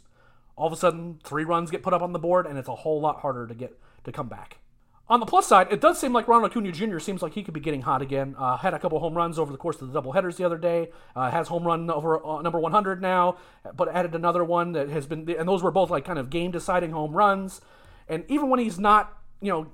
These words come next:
putting the ball, you know, getting on base, he's still hitting the ball hard. Looks like that we could see another hot streak out of him. Uh, keep an eye on Ozzie Albies, as he's been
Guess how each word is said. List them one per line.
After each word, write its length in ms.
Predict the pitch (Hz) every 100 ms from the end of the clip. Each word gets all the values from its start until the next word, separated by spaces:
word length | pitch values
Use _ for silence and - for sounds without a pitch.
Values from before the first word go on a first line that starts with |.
| - - -
putting 220 | 233 208
the 80 | 175
ball, 320 | 180 170 170
you 60 | 190
know, 140 | 160
getting 220 | 160 190 180
on 160 | 165
base, 320 | 208 175 - - -
he's 140 | 175 -
still 180 | 202
hitting 220 | 160 170 165
the 60 |
ball 240 | 151 151 151
hard. 280 | 156 147
Looks 140 | 175 185
like 100 | 151
that 100 | 151
we 60 |
could 180 | 143 139
see 120 | -
another 220 | 151 143 127
hot 200 | 160 -
streak 160 | 151
out 100 | 151
of 60 | 139
him. 220 | 147 156 - - -
Uh, 180 | 151
keep 220 | - 285 311
an 60 |
eye 140 | 277 269
on 120 | 262
Ozzie 220 | 254 226
Albies, 400 | 220 240 170 147
as 100 | 143
he's 180 | 233 214
been 240 | 190 156